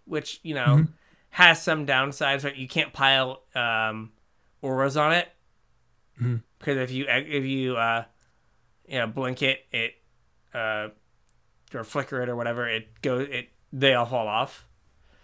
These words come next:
Speaker 2: Right.
Speaker 1: So, like, it, it has a little bit different play pattern, but it is, like,
Speaker 2: Um,
Speaker 1: it
Speaker 2: it also
Speaker 1: was
Speaker 2: has
Speaker 1: a
Speaker 2: some
Speaker 1: drop.
Speaker 2: upsides, though. Like, it triggers E T B effects. Like, if you're playing a, um,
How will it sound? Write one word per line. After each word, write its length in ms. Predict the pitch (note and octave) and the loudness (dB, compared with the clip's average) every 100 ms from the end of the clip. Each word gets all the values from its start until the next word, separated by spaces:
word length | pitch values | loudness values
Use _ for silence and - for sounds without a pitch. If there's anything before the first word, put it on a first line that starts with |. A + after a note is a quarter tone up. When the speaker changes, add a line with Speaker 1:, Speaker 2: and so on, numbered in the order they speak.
| _ - | _ 0
Speaker 2:
Right. 120 | A#2+ | 2
Speaker 1:
So, 160 | C#3 B2+ | 4 2
like, 180 | C3 C#3 | 0 -2
it, 120 | C#3+ D3 | -2 0
it 80 | |
has 180 | D3+ D3+ | 2 2
a 60 | D3 | 2
little 160 | C#3+ | 0
bit 160 | C#3 C3 | -2 -4
different 260 | C#3 C#3 - | -4 -4 -4
play 160 | C3 | -4
pattern, 460 | C3 B2+ C3+ D#3 D#3+ _ _ _ _ _ | 0 0 0 -4 -8 _ _ _ _ _
but 120 | D3 | 0
it 140 | C3+ C3 | 2 2
is, 160 | C#3 | 4
like, 100 | D3+ D3+ C3 | 8 8 8
Speaker 2:
Um, 60 | B2+ | 6
Speaker 1:
it 60 | |
Speaker 2:
it 100 | D3 | 6
also 200 | F#3+ G3+ | 6 8
Speaker 1:
was 80 | F3 | 8
Speaker 2:
has 140 | E3+ | 8
Speaker 1:
a 40 | - | 6
Speaker 2:
some 100 | C#3+ | 2
Speaker 1:
drop. 140 | - | 4
Speaker 2:
upsides, 580 | - - - A2 A2+ A#2 | 2 2 2 2 0 -2
though. 380 | A#2 G#2+ G2 - _ C#3+ | 0 0 -2 -8 _ 0
Like, 180 | C3 | 2
it 140 | C3+ A#2+ | 2 4
triggers 400 | D3+ C#3+ C#3+ C#3 | 4 6 6 6
E 80 | C3+ | 4
T 140 | C3+ | 2
B 180 | A2+ C3 | 0 2
effects. 460 | D3+ - A2+ - - | 2 2 -4 -2 -6
Like, 140 | B2 | -2
if 140 | B2+ C3+ | -2 -2
you're 100 | A#2+ | -2
playing 640 | C#3+ C3+ C3+ C3 B2+ B2+ | 2 2 4 2 0 -2
a, 460 | A#2+ A#2+ A#2+ A#2+ A#2 | 0 2 2 2 0
um, 480 | A2 G#2+ G#2 G#2 | 0 0 -2 -10